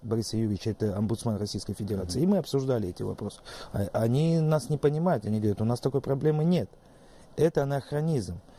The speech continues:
Speaker 1: И его необходимо выводить из, э, лона Уголовного кодекса. Иными словами, декриминализировать как институт. Что мы предлагаем взамен? Взамен этой статьи мы предлагаем, как во всём мире,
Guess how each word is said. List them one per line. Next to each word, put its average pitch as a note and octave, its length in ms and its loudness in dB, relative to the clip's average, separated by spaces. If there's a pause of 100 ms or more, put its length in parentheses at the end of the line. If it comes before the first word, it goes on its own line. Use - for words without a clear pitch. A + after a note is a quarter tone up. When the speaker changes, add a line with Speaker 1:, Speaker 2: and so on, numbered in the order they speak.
(240)
Speaker 1:
И C3+ 80 4
его C3+ 580 4
необходимо C3+ 800 0
выводить B2+ 680 -2 (120)
из, A2 320 0
э, G#2+ 140 2 (360)
лона B2 500 2
Уголовного A2+ 680 2
кодекса. G2+ 480 -2 (180)
Иными C#3 320 2
словами, C3+ 520 2 (180)
декриминализировать B2+ 1300 0 (1120)
как A#2+ 180 2
институт. C3 500 0
Что - 260 2
мы F#3 140 4
предлагаем D#3+ 580 2
взамен? A2+ 440 0
Взамен C3 440 2
этой E3+ 220 2
статьи C3+ 440 0
мы C3+ 160 2
предлагаем, B2+ 580 2
как A2+ 220 -4
во A#2 100 2
всём B2 260 0
мире, C#3+ 340 2